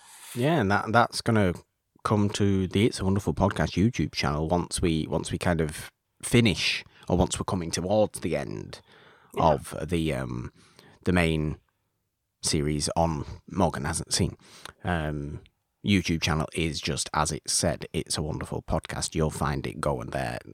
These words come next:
Speaker 1: you know, subscribe, check out the things we already have on there. It's where we do the watch-alongs. It's where we do other little videos. It's obviously, um,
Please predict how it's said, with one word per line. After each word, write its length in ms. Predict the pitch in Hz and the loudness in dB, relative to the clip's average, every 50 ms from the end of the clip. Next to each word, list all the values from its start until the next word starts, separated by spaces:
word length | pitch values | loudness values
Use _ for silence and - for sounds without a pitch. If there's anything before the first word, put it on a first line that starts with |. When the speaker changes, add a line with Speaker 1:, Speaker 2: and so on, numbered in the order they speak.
| _ - - - | _ -20 -14 -10
Speaker 1:
you 100 | - 76 | -10 -8
know, 160 | - - - - | -8 -8 -4 -2
subscribe, 720 | - - - - - - - 80 - - - 60 52 - - - _ - | -2 -2 -2 -2 -4 -2 0 0 0 0 -4 -6 -8 -12 -16 -20 _ -4
check 260 | - - 76 - - | -2 -2 -2 -2 -2
out 160 | - 67 - - | -4 -4 -4 -4
the 80 | - - | -6 -4
things 280 | - 90 73 76 80 87 | -2 -2 -2 -2 0 0
we 80 | 87 | 2
already 220 | 87 87 92 85 92 | 2 2 2 2 4
have 180 | - 127 120 | 4 6 6
on 100 | 117 110 | 6 4
there. 120 | 110 110 110 | 4 2 2
It's 140 | - - | 2 4
where 160 | 147 160 147 127 | 6 6 8 8
we 80 | 120 | 6
do 180 | 98 107 104 98 | 6 4 4 4
the 100 | 87 87 | 4 4
watch-alongs. 840 | 82 117 110 - - - 113 107 107 107 107 104 107 107 98 - - - - - - - - - - - - | 8 8 6 6 6 4 6 8 8 8 6 4 2 0 0 -2 -6 -8 -12 -14 -16 -20 -20 -20 -18 -12 -8
It's 180 | - - - | -6 -4 2
where 420 | - 110 107 107 101 101 101 101 85 | 4 4 6 6 6 6 6 4 4
we 120 | 87 92 | 2 0
do 360 | 80 90 87 85 82 82 82 | 2 2 2 2 0 0 -2
other 180 | 82 98 101 95 | -2 -2 -2 -2
little 220 | 98 98 95 95 | -2 -2 -2 -2
videos. 640 | 95 - 95 95 90 90 90 87 90 - - 92 95 | -2 -2 0 0 0 -2 -2 -2 -4 -4 -4 -2 -2
It's 180 | 95 - - 113 | 0 2 2 2
obviously, 540 | 101 - 101 90 - - 85 82 82 78 - _ _ _ _ _ - - - - | 2 2 2 -2 -2 -2 -2 -2 -2 -4 -6 _ _ _ _ _ -20 -16 -8 -4
um, 440 | - 80 80 80 78 73 76 76 | -2 0 0 0 -2 -2 -4 -6